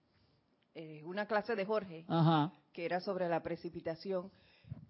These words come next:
Speaker 1: y tiene que ver con esto, porque nos decía que nos centráramos en el presente, por eso la presencia es yo soy,
Speaker 2: Eh, es correcto.
Speaker 1: no yo era,
Speaker 2: Ni
Speaker 1: ni
Speaker 2: yo
Speaker 1: yo
Speaker 2: ser,
Speaker 1: seré,
Speaker 2: seré.
Speaker 1: sino
Speaker 2: Así
Speaker 1: yo
Speaker 2: es.
Speaker 1: soy. Entonces vive ese momento y vívelo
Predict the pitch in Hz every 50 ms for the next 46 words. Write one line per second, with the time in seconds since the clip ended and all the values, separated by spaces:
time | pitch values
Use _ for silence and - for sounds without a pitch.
0 | - - - - - 226 233 - 254 269 294 330 302 285 247 240 254 262 - 285
1 | 277 277 294 311 349 403 285 - 240 202 - 202 202 - 226 226 226 226 - -
2 | - - 220 226 233 220 220 220 214 220 277 269 277 277 285 285 311 - - -
3 | - _ _ _ _ _ _ - 254 254 247 247 - - - - 240 240 233 -
4 | 254 240 247 262 262 269 277 294 277 277 262 247 240 233 220 208 202 - 208 214
5 | 202 - - 285 277 254 233 214 - 196 180 190 196 208 233 233 - 277 269 254
6 | 240 233 220 202 - 240 233 233 226 269 254 254 247 247 226 - 254 269 269 269
7 | 269 - - - 285 285 269 240 202 170 147 - - 147 123 - - 160 139 165
8 | 156 151 254 262 247 - 254 247 240 247 247 254 254 262 269 285 294 165 160 160
9 | 165 156 160 165 160 - - 165 156 151 151 - - - 147 139 139 143 - 175
10 | 160 - - _ _ _ _ _ - - 190 220 240 226 214 269 269 277 294 285
11 | - - - 320 311 285 247 220 196 196 - 269 269 226 247 220 262 302 320 339
12 | 349 320 277 254 247 247 - 269 262 247 226 208 208 220 226 233 226 226 254 240
13 | 214 226 233 226 240 247 247 247 247 262